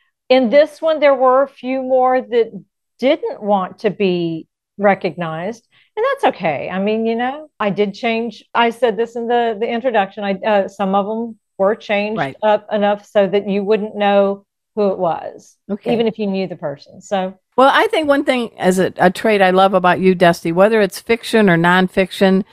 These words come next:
Speaker 2: you do your homework. You're able to set up the scene. If it's in a certain town, you know things about that town.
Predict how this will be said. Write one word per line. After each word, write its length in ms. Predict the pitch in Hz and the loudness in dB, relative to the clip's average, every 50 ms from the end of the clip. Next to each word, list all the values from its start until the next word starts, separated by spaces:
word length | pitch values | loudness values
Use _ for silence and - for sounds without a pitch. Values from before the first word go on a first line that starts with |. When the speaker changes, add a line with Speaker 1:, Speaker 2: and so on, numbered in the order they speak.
| _ _ | _ _
Speaker 2:
you 180 | - 185 220 233 | 0 0 2 2
do 140 | 220 247 233 | 2 2 0
your 240 | 226 196 190 180 165 | 2 2 2 2 2
homework. 640 | - 208 196 196 202 196 196 190 185 180 - _ _ _ _ | 2 4 4 6 6 6 4 4 2 0 -2 _ _ _ _
You're 240 | - 165 170 175 175 | -6 -2 0 0 2
able 320 | 175 190 202 196 196 190 | 2 2 2 4 2 2
to 100 | 180 170 | 2 0
set 280 | 156 - - 190 180 180 | -2 2 2 4 4 6
up 160 | 175 170 - - | 4 2 0 -4
the 100 | 151 143 | -8 -8
scene. 400 | - - - 202 208 202 196 185 | -6 -2 0 2 2 2 2 0
If 140 | 170 - | 0 -2
it's 160 | 160 160 - - | -4 -4 -2 -2
in 100 | 156 147 | -2 0
a 100 | 143 147 | -2 -2
certain 340 | - - - 185 156 160 160 | -2 -2 -2 -2 -2 -4 -4
town, 440 | - - 180 180 180 180 180 170 160 | -4 -2 0 2 2 2 2 0 0
you 120 | 160 160 | 0 0
know 260 | 160 165 165 170 170 | 2 2 2 2 0
things 320 | 170 - 196 190 185 170 180 | 0 0 0 0 2 2 0
about 300 | 170 170 165 165 165 - | 0 2 0 0 2 2
that 220 | 165 151 - - | 0 0 0 -2
town. 420 | - 214 165 165 165 165 160 160 | -4 -2 -2 0 0 -2 -2 -4